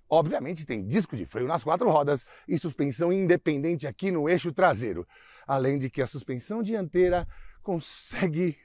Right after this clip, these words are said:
apontar essa frente pra tudo que é lugar. Já vamos andar, calma, vem ver o porta-mala. Só um minuto. Aqui na traseira também tem diferença. Inclusive sobre a trezentos e vinte i M Sport da geração anterior.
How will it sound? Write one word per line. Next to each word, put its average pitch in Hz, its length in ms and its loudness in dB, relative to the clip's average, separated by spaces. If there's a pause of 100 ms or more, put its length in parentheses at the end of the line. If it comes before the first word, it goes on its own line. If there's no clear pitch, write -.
apontar 135 680 -2
essa 131 260 -6
frente 165 380 -8
pra 160 200 -4
tudo 240 300 -6
que - 100 -4
é 240 60 6
lugar. 135 380 0 (480)
Já 160 180 6
vamos 226 220 8
andar, 175 420 2
calma, 110 360 0
vem 196 160 4
ver 220 80 10
o 226 40 6
porta-mala. 247 540 0 (420)
Só - 140 8
um 247 40 10
minuto. 269 360 2 (480)
Aqui 160 340 6
na 180 140 8
traseira 233 560 10
também 185 340 0
tem 202 220 0
diferença. 165 800 -2 (320)
Inclusive 302 580 4
sobre 302 380 2
a 294 60 8
trezentos 262 480 2
e 247 60 4
vinte 247 300 0
i 277 220 4
M 330 280 4
Sport 226 440 4
da 220 140 2
geração 226 360 2
anterior. 208 400 2